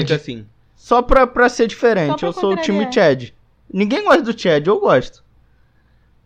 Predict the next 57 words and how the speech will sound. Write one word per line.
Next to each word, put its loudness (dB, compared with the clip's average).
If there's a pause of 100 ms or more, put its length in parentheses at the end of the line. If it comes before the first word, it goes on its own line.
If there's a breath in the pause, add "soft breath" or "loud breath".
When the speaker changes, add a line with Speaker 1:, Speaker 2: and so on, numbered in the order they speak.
(680)
Speaker 2:
Bem -8
que -10
ele -2
é -2
meio 0
escroto -4
com, -6
com, 4
<laughs> 4
com 8
o 4
Troy. 6
Speaker 1:
Ele 0
é 2
um 2
amigo -2
meio 0
merda 0
às 0
vezes, -4
né? -8
Mas -10
ok. -14
Speaker 2:
É -18 (100)
porque -12
Speaker 3:
Cara, -2
Speaker 2:
ele, -2
Speaker 3:
é -4
Speaker 2:
o -4
Troy -
só 0 (100)
Speaker 3:
sensacional. 0
Speaker 2:
queria 4
cantar -2
e 2
ele 0
não -2
Speaker 3:
É -6
Speaker 2:
deixava. -4
Speaker 3:
sensacional -8
aquela -6
cena -10
que -10
a -8
Gabriela -8
vira -12
e -10
fala -8
que -14
não -10
vem -10
pra -10
formatura. -12 (260)
E -10
o -12
Chad -6
fala, -6